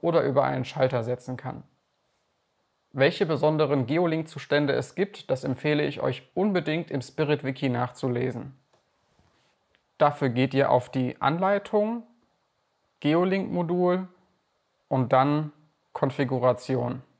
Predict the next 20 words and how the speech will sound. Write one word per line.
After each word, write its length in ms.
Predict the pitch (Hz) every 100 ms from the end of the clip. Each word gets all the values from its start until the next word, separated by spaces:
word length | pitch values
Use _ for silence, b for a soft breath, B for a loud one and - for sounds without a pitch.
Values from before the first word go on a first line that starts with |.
| _ _ _ _ -
In 80 | 131
der 80 |
Konfiguration 1040 | 123 160 170 190 165 143 143 - 147 202 202
könnt 200 | 175 151
ihr 60 |
euch 220 | 139 127 160
nun 160 | 190
anzeigen 580 | - 170 - 170 160 151
lassen, 540 | 147 143 151 151 151 B B B
was 260 | 151 156 -
bei 140 | 147
Return 480 | 131 123 - 170 175
to 160 | 139 127
Home 340 | 147 160 160 - -
eins 300 | 151 147 -
bis 180 | 131 -
vier 360 | - 143 143
zum 180 | - 135
Beispiel 320 | 123 120 127
passiert. 540 | - 127 - 123 120